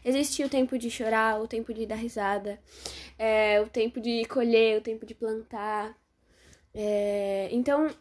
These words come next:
existe um tempo certo pra todas as coisas. Então, também são processos, né? Como eu já falei. Existe um tempo que a gente precisa parar e o tempo que a gente precisa fazer as coisas. Um tempo que a gente precisa voltar a produzir. E tem um tempo que a gente precisa só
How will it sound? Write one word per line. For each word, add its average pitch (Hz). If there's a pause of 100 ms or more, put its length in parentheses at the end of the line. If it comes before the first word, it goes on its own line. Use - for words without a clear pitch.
existe 392
um 466
tempo 302
certo 294
pra 254
todas 220
as 220
coisas. 220
Então, 269
também 277 (480)
são 349
processos, 339
né? 254
Como 254
eu 240
já 240
falei. 214 (340)
Existe 262
um 269
tempo 254
que -
a 233
gente 240
precisa 240
parar 240
e 262
o 262
tempo 254
que 254
a -
gente 247
precisa 269
fazer 247
as 220
coisas. 190
Um 214
tempo 214
que -
a 220
gente 220
precisa 226 (300)
voltar 208
a 226
produzir. 220
E 254
tem 302
um 311
tempo 302
que 311
a -
gente 302
precisa 294
só 302